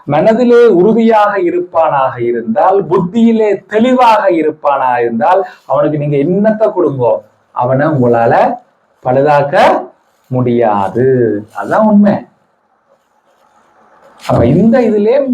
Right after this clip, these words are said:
அப்ப அருணகிரிநாத சுவாமிகள் சொல்றாரு, இந்த பாசக்கயிறு, பிள்ளைகள், சொந்தம், பந்தம், அடுத்த உறவை நம்பினா அப்படி ஒரு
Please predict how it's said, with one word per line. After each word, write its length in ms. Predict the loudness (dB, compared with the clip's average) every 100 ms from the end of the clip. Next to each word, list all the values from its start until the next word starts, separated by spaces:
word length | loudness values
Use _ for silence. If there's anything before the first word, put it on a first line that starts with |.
| -4 -6 -10
அப்ப 120 | -4 0 0
அருணகிரிநாத 600 | 0 0 0 0 0 0
சுவாமிகள் 520 | -2 -6 -8 -8 -8
சொல்றாரு, 380 | -12 -6 -2 -2 -4
இந்த 140 | -6 -4 -2
பாசக்கயிறு, 840 | -2 0 0 -4 -4 -2 0 0 -4 -6
பிள்ளைகள், 540 | -4 0 0 0 -4 -4
சொந்தம், 580 | -6 -6 -2 0 0
பந்தம், 440 | 0 -2 -2 -4 -4 -12 -18 -16 -4
அடுத்த 240 | -2 0
உறவை 480 | 0 0 -2 0 0
நம்பினா 640 | -2 -6 -8 -8 -10 -6 -6 -6
அப்படி 560 | -12 -8 0 2 2
ஒரு 180 | 2